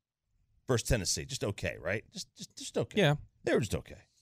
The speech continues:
Speaker 2: Jo-
Speaker 1: Um,
Speaker 2: Josh Dobbs shouldn't have been able to hit some of the plays he did.
Speaker 1: Correct. The, the guy making his first career start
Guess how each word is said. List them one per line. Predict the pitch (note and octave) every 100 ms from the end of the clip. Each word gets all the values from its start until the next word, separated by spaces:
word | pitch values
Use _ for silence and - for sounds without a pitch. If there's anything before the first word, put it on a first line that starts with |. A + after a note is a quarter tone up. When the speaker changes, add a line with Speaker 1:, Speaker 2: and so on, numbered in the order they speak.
| _ _ _
Speaker 2:
Jo- | D#3 D3+
Speaker 1:
Um, | C#3+ C3
Speaker 2:
Josh | D#3+ D#3+
Dobbs | - C3 A2
shouldn't | - C3 A2
have | G#2
been | G#2+
able | G2+
to | G2+
hit | F#2+ -
some | G2+
of |
the | F2+
plays | F#2+ F2 F#2
he |
did. | D#2+ - F2+ - -
Speaker 1:
Correct. | F3 D3+ -
The, | B2
the | B2+ D3 D#3
guy | D#3 F#3
making | F#3 E3+
his | D#3
first | - F3 -
career | E3+
start | C3+ - F#3+ F3 -